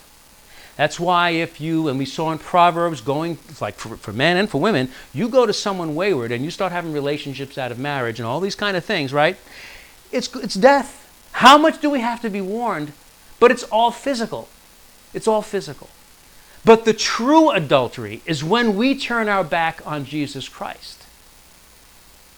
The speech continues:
and go off after other gods. You see how much more because it's a spiritual sense of what people do physically. It's worse. So the law is amplified. The law was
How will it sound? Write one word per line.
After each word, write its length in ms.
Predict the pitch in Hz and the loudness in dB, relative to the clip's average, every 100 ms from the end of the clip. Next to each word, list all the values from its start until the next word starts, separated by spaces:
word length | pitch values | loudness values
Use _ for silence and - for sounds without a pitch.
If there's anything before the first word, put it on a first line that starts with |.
| - - - | -20 -20 -8
and 200 | 139 127 | -6 -2
go 200 | 151 147 | -2 0
off 200 | 147 143 | -2 -2
after 280 | 135 - - | -10 -10 -14
other 160 | 127 120 | -14 -16
gods. 460 | 143 131 - - | -14 -14 -16 -20
You 60 | 113 | -18
see 260 | - 196 233 | -10 -8 -6
how 160 | 160 | -6
much 260 | 147 147 - | -6 -10 -8
more 320 | 143 151 151 - - - - - - - - - - - | -8 -6 -6 -10 -20 -20 -20 -20 -20 -20 -20 -18 -18 -12
because 240 | 131 165 143 | -6 -6 -6
it's 120 | - | -10
a 40 | |
spiritual 500 | - 226 254 220 123 | -10 -6 -6 -6 -8
sense 320 | - 123 120 | -8 -8 -8
of 80 | 120 | -8
what 120 | 131 | -8
people 180 | - 131 | -8 -10
do 100 | 127 | -10
physically. 440 | 120 214 151 - 104 | -8 -8 -8 -12 -16
It's 160 | 131 135 | -12 -12
worse. 480 | 127 175 156 - - - - | -8 -6 -8 -12 -20 -20 0
So 200 | 208 175 | 2 4
the 120 | 170 | 0
law 480 | 165 175 247 277 285 | -2 4 6 6 4
is 300 | 202 175 - | 0 -8 -4
amplified. 600 | 214 240 208 165 170 160 | 0 0 -2 0 0 2
The 80 | 165 | -2
law 320 | 170 233 269 | 0 4 4
was 220 | 226 180 | 4 -2